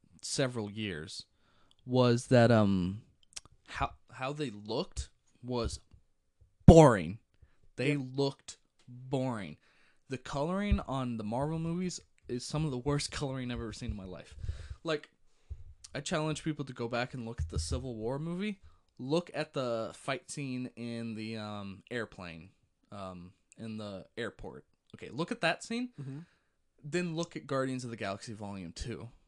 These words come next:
Speaker 1: It's a little bit of a
Speaker 2: Little,
Speaker 1: difference
Speaker 2: yeah,
Speaker 1: in
Speaker 2: a little
Speaker 1: color,
Speaker 2: bit.
Speaker 1: okay? For, because, um,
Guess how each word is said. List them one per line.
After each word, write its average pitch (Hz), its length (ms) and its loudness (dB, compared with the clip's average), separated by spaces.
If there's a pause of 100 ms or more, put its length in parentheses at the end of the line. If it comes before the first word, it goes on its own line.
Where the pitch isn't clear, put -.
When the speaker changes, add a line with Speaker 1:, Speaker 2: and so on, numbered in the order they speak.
(680)
Speaker 1:
It's - 220 -12
a - 40 -12
little 220 240 6
bit 262 180 6
of 247 80 6
a 208 40 2
Speaker 2:
Little, 175 140 4
Speaker 1:
difference 233 340 6
Speaker 2:
yeah, - 80 2
Speaker 1:
in 220 60 4
Speaker 2:
a - 40 -4
little - 160 -2
Speaker 1:
color, 135 240 4
Speaker 2:
bit. - 80 -12 (180)
Speaker 1:
okay? 208 240 0 (680)
For, - 280 -12 (260)
because, 147 800 -2 (1000)
um, 123 420 -2